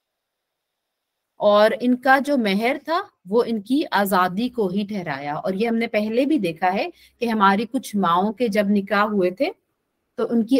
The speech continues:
आजादी को ही उनका महर ठहराया गया था। हजरत अबू बरदा रजी अल्लाह ताला अन्हो कहते हैं, जब रसूलुल्लाह सल्लल्लाहु अलैहि वसल्लम ने खैबर पर फौज कशी फरमाई, सफिया रजी अल्लाह ताला अन्हा इस वक्त नई नवेली दुल्हन थी,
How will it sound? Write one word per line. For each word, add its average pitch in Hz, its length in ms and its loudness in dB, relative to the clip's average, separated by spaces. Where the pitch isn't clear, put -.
आजादी 185 420 2
को 233 160 0
ही 226 160 0
उनका 202 280 0
महर 196 340 0
ठहराया 160 480 2
गया 131 260 -8
था। 123 220 -12
हजरत 226 500 2
अबू 220 440 0
बरदा 196 500 2
रजी 240 300 0
अल्लाह 247 140 0
ताला 240 280 0
अन्हो 214 340 -2
कहते 185 360 -6
हैं, 254 220 -4
जब 262 140 2
रसूलुल्लाह 311 520 0
सल्लल्लाहु 262 500 0
अलैहि 247 320 0
वसल्लम 247 340 -4
ने 302 200 -2
खैबर 214 480 0
पर 302 180 -2
फौज 233 380 2
कशी 269 240 -4
फरमाई, 214 480 -2
सफिया 254 400 0
रजी 254 240 2
अल्लाह 240 140 0
ताला 208 320 2
अन्हा 220 360 0
इस - 220 -4
वक्त 247 160 -4
नई 208 260 2
नवेली 240 420 0
दुल्हन 196 340 0
थी, 262 280 0